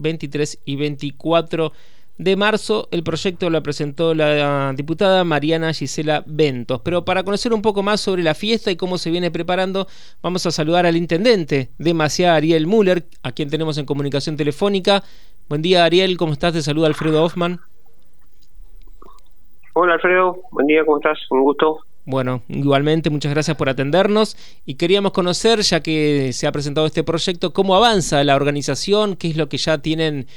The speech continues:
Speaker 1: definido sobre esta edición de esta fiesta tan importante para la provincia.
Speaker 2: Sí, bueno, mirá, justamente recién venimos de, del predio de, de hablar con la gente de servicios públicos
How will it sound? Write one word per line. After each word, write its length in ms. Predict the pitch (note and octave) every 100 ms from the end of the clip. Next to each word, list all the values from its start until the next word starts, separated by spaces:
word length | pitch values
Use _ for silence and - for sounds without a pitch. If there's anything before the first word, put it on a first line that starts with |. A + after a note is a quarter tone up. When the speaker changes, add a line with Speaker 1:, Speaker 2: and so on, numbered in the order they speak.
| -
Speaker 1:
definido 600 | - E3+ F3+ F3 G3+ G#3+
sobre 240 | G#3 F3 F3
esta 140 | E3+
edición 520 | D#3 C#3+ E3+ E3+ D3+ - -
de 100 | -
esta 220 | D#3 D#3 C#3
fiesta 320 | D#3+ - C#3+
tan 180 | D3 D3
importante 460 | C#3 C3+ D3 D3
para 160 | C3+ C3
la 100 | B2
provincia. 440 | B2 A2+ G#2 G#2 - - - - - - - - - - - - - - - - -
Speaker 2:
Sí, 160 | F3
bueno, 240 | D#3+ E3 C#3+
mirá, 200 | C#3+ C#3+
justamente 460 | D#3 C#3+ D3 C#3+
recién 460 | C3+ B2 C#3 C3+ B2 - - - B2+
venimos 360 | B2 C3 B2
de, 200 | A#2 G#2+
del 320 | - A2+ A#2 A2
predio 460 | A#2+ B2+ C3 C3+ B2+
de, 380 | A#2 A2 A2 - - - - -
de 300 | A#2+ A2+ A2+
hablar 240 | A2 A#2
con 140 | B2 A#2+
la 80 |
gente 260 | A#2 A2+ A#2+
de 140 | A#2
servicios 380 | A2 A2 A2+ A#2+
públicos 540 | - B2 B2+ B2 C3+